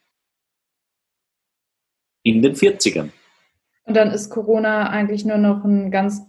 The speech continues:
Speaker 2: ganz kleiner Finger von, von einer riesen
Speaker 1: Ja, Corona ist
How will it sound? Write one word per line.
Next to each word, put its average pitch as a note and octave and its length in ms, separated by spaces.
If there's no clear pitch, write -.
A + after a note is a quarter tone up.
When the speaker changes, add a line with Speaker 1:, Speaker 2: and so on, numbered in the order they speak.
Speaker 2:
ganz G#3 300
kleiner G3 400
Finger G3+ 560
von, F#3+ 560
von G3+ 180
einer G3 120
riesen F#3+ 340
Speaker 1:
Ja, C#3 120
Corona B2 520
ist - 420